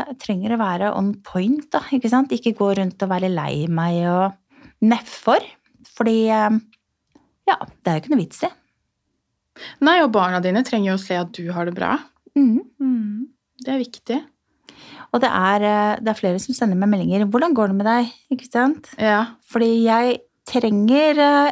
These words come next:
Speaker 1: innimellom også trekke meg litt tilbake og bare kanskje være en uke off Instagram, da, for
Speaker 2: Mhm.
Speaker 1: eksempel. Ehm,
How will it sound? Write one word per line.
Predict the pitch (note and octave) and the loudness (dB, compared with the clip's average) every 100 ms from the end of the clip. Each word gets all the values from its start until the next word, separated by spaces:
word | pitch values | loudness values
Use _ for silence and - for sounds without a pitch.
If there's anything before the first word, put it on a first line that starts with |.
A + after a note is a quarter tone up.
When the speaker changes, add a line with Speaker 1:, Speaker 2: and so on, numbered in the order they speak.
| - | -2
Speaker 1:
innimellom | D4+ C#4+ G3+ G#3 G#3+ A3+ | 0 2 4 2 2 0
også | A3 B3 | 0 -2
trekke | B3+ B3 - | -2 -2 -4
meg | F3+ | -4
litt | G3 G3 | -2 -2
tilbake | G#3 F#3 - - A3 C4 | -2 -2 -4 -2 0 0
og | A#3+ A3 | -2 0
bare | G#3+ F#3+ G3 G3+ - _ _ | 0 2 2 0 0 _ _
kanskje | A#3+ A3 A3 G#3+ | -2 0 0 2
være | G#3 F3 | 2 2
en | F3+ F3+ F#3+ F#3+ | 0 0 -2 -2
uke | G#3+ F3+ - G3 - | -4 -4 -2 -4 -2
off | G3 - - - _ | -4 -4 -18 -20 _
Instagram, | G3 F3+ - F#3 F#3 A#3 | -4 -4 -4 -4 -2 0
da, | D4+ | -2
for | - - | -4 -4
Speaker 2:
Mhm. | B3 | 0
Speaker 1:
eksempel. | A3+ G3 G3 B3+ - - - - - _ A#3 | 0 0 -2 -6 -16 -20 -20 -20 -20 _ 0
Ehm, | A#3 A3+ A3+ A3+ A3 A3+ A3 | 2 2 2 0 0 0 -2